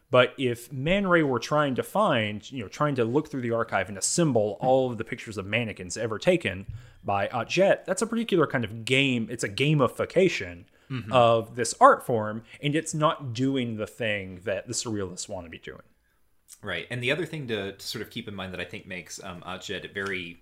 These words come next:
Speaker 2: useful here is, uh, because his photographs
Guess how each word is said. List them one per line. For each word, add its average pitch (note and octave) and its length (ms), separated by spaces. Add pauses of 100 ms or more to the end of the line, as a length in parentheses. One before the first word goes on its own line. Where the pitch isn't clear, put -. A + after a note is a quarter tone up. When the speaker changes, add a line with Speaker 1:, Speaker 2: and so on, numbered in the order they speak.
(120)
Speaker 2:
useful C3 460
here F2+ 500
is, G2 560 (140)
uh, F2+ 300 (500)
because D#3+ 720 (100)
his A#2+ 880 (260)
photographs B2 720